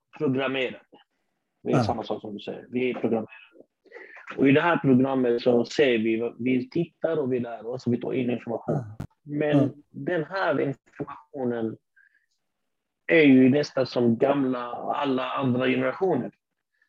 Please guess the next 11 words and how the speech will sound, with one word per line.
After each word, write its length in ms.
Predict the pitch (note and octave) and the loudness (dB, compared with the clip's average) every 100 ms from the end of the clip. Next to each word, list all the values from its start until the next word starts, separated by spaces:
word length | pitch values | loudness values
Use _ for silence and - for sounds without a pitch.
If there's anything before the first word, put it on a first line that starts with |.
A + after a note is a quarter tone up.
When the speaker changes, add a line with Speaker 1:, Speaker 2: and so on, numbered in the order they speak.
| _ _ C#3 | _ _ -4
Speaker 2:
Mm. 240 | A2+ G2+ | -4 -4
Speaker 1:
Och 100 | C3 | -6
frågan 360 | D#3+ E3 D#3+ D3 | 0 2 2 0
är, 140 | C3+ | -2
är 120 | C#3+ C#3+ | -4 -2
den 300 | F3+ G3+ D#3 | 0 0 0
versionen 580 | D3 - E3+ C#3 C3 C#3 | -2 -2 -6 -6 -2 0
lika 240 | D3 C#3 | 0 0
bra 460 | C3 C3+ C3 C3 - _ _ | 0 0 0 -2 -8 _ _
för 180 | B2+ - | -18 -6
den 400 | F#3+ F3 C3 | -4 -4 -8